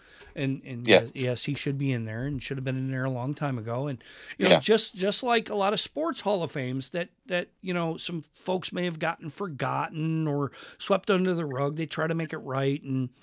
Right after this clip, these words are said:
Speaker 1: and trot out all these, these old heads and induct them in. Um,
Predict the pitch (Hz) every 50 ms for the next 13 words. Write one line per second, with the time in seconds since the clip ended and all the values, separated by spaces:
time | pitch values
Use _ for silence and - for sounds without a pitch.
0 | - - - - - 127 - - 147 151 147 143 139 139 139 139 139 135 135 135
1 | 135 147 147 135 123 113 - _ _ - 147 135 127 - - - 185 160 170 165
2 | 156 - 131 131 127 143 139 135 135 131 131 127 131 131 127 - 147 117 - _
3 | - 135 175 240 226 170 160 147 - - - - - - - - - - - -
4 | _ _ - 165 160 156 147 147 147 139 127